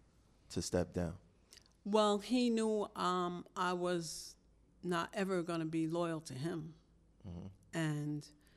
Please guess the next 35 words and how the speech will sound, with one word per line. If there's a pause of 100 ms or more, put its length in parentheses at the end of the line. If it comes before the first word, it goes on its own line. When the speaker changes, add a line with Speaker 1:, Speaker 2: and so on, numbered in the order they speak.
(440)
Speaker 2:
regardless,
I
would
have
done
my
job.
But (720)
I
think
he
just
looked
at
me
as
the
enemy. (760)
And
so
he
put
me
back
into
car
equipment,
which, (220)
which
I
had
been
organizing
car
equipment.